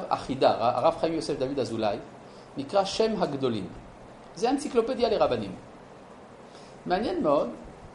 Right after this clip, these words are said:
הוא כותב שם על אלפי רבנים. על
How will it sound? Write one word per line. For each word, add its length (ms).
הוא 80
כותב 160
שם 120
על 140
אלפי 440
רבנים. 380
על 100